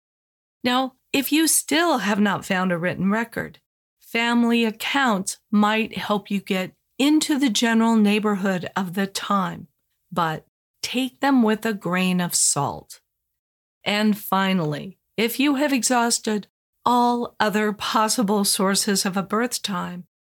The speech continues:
you can hire an astrologer to rectify your chart. This involves comparing transits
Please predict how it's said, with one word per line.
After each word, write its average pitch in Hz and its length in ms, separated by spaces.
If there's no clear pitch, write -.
you 233 140
can 330 200
hire 285 420
an 285 120
astrologer 196 760
to 220 300
rectify 208 840
your 208 320
chart. - 680
This 262 300
involves 302 480
comparing 277 680
transits 285 800